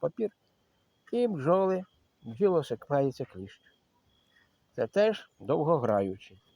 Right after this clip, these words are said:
Будемо ставити між обробками, димовими таблетками і полосками. Ось така рогова система роботи з кліщем на роговій пасіці.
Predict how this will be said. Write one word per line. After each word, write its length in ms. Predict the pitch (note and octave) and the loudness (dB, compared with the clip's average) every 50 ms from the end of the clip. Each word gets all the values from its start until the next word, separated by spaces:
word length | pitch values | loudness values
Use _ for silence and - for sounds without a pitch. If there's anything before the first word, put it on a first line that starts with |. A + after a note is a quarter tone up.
| _ _ _ _ _ _ _ _ _ _ - | _ _ _ _ _ _ _ _ _ _ -6
Будемо 240 | - - - F3 | -2 -2 -2 -2
ставити 460 | - - B2 C3+ D3 C#3+ C3+ - C3+ A#2 | -2 0 2 2 2 2 0 -2 -4 -2
між 200 | G#2+ A#2 B2 A2+ | -2 -2 -2 -4
обробками, 640 | A2 F#2 F#2+ G#2+ B2 - _ - A#2+ A#2+ B2 C3 - _ _ | -4 -4 -2 -2 -2 -2 _ -4 -4 -4 -4 -8 -10 _ _
димовими 440 | _ - A2 G2+ G2+ G#2+ A#2+ B2+ B2 | _ -6 -4 -4 -2 0 0 -2 0
таблетками 640 | - - A2+ G2+ G2 G#2+ A#2+ - - B2 A#2 A#2+ B2+ C3+ _ _ _ _ _ _ _ _ | -2 -4 -4 -2 -2 -2 -2 -2 -6 -8 -8 -8 -8 -10 _ _ _ _ _ _ _ _
і 140 | - C3+ D#3 | -6 -4 -4
полосками. 560 | D#3 - C3 G2+ E2+ E2+ D#2+ - - - _ _ _ _ _ _ _ _ _ _ _ _ _ _ _ _ _ | -2 -2 -2 -2 -2 -4 -6 -10 -18 -20 _ _ _ _ _ _ _ _ _ _ _ _ _ _ _ _ _
Ось 200 | - D3+ B2+ - | 0 0 0 0
така 280 | - A#2 G#2+ - G#2+ G#2 | -2 -4 -2 0 0 0
рогова 340 | F#2+ E2+ G2 G2 G2 F#2+ | 0 0 -2 -2 -2 -4
система 540 | - - F2 - - - C3+ E3 E3 E3 E3+ - _ _ _ _ _ _ _ _ _ _ _ _ _ _ _ _ _ - | -6 -8 -14 -6 0 2 2 2 2 0 -4 -8 _ _ _ _ _ _ _ _ _ _ _ _ _ _ _ _ _ -8
роботи 640 | - - G2 F#2 F2+ G2+ B2 D3+ D#3+ - E3 D#3+ D#3 - _ _ _ _ _ _ _ _ _ _ _ _ - | -6 -4 -4 -2 0 0 2 2 0 0 -4 -6 -6 -10 _ _ _ _ _ _ _ _ _ _ _ _ -20
з 60 | - | -14
кліщем 580 | - - G2 F2+ - - - D3 D#3+ E3 E3+ - _ - | -8 -6 -6 -6 -4 2 4 6 6 6 4 -2 _ -10
на 100 | F#2+ F#2+ | -8 -4
роговій 400 | G2+ G#2 G2+ G#2 A#2 C#3 D3 C#3 | -4 -2 0 0 2 2 0 0
пасіці. 600 | - - G#2+ A2 G#2 - - F2+ - - - G2+ | 0 2 2 2 2 0 -6 -14 -14 -16 -20 -20